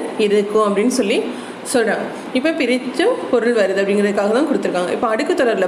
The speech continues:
பார்த்தோம் அப்படின்னு சொன்னா பிரித்தால் பொருள் தரும் இரண்டு, மூன்று, நான்கு முறையும் வரும். என்ன சொல்றாங்க, அடுக்கு தொடர்ல பிரித்தால்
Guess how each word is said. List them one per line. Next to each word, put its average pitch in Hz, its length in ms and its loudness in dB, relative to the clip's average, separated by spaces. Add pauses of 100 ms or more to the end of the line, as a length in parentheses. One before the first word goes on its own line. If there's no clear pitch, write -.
பார்த்தோம் 190 220 0
அப்படின்னு 196 240 0
சொன்னா 208 220 -2 (560)
பிரித்தால் 262 640 0 (240)
பொருள் 262 400 2
தரும் 233 300 2 (260)
இரண்டு, 269 340 0 (520)
மூன்று, 233 400 2 (240)
நான்கு 254 480 2
முறையும் 202 460 2
வரும். 190 280 0 (440)
என்ன 226 180 0
சொல்றாங்க, 214 280 0 (100)
அடுக்கு 220 280 -2
தொடர்ல 185 340 0 (580)
பிரித்தால் 233 580 0